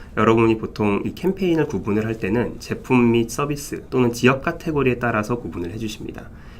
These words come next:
여기서는 여러분이 하루에 사용하실 예산이나 아니면 여러분이 광고를 내보낼 광고 네트워크,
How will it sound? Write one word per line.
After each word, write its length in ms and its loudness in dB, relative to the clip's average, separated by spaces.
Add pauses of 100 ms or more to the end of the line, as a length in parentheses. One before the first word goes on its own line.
(120)
여기서는 580 4 (240)
여러분이 400 0
하루에 340 2
사용하실 640 0
예산이나 560 -2 (420)
아니면 220 2
여러분이 600 2 (240)
광고를 420 4
내보낼 420 -2
광고 300 -2
네트워크, 680 -6